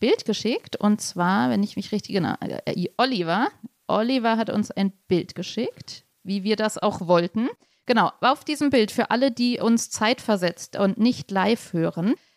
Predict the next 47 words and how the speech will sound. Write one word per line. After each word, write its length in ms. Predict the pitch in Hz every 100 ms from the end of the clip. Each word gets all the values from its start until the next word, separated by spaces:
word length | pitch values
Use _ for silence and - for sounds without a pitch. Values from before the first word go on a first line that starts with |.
| _
sieht 400 | - 202 285 262
man 340 | 240 240 240 240
eine 320 | 190 208 208
Frau 480 | - - 185 190 254
und 340 | 302 233 226
von 260 | - - 208
hinten, 400 | 196 262 294 339
die 160 | 226 220
hat 160 | 220
eine 300 | - 214 202 -
Maske 420 | 202 214 - -
auf, 180 | - 285
das 200 | 269 262
sieht 240 | 254 269
man, 200 | 277 277
und 360 | 277 226 240 247
sie 260 | 220 214 220
hat 200 | 214 -
einen, 260 | 190 208 208
so 100 | 190
einen, 140 | 190
so 80 | -
einen 240 | 185 180 -
Wischlappen 880 | 175 185 285 - - 220 247 302 294
in 140 | 262
der 220 | 269 262
Hand 360 | 247 311 508 - _ _ _ _ _ _ -
und 420 | 254 285 285 -
sie 640 | 226 196 208 240 247 247 - -
hat 280 | - 220 -
so 120 | 226
ein, 220 | 214 208 - _
de-, 100 | -
<laughs> 560 | 233 214 - - - -
da 60 | -
ist 120 | -
sogar 180 | 202 220
noch 140 | 190
ein 80 | 190
zweites 400 | - 185 190 220
Bild, 180 | - 208
das 120 | 190
kenne 200 | - 208
ich 140 | - 240
noch 180 | -
gar 240 | - - 220
nicht. 180 | - -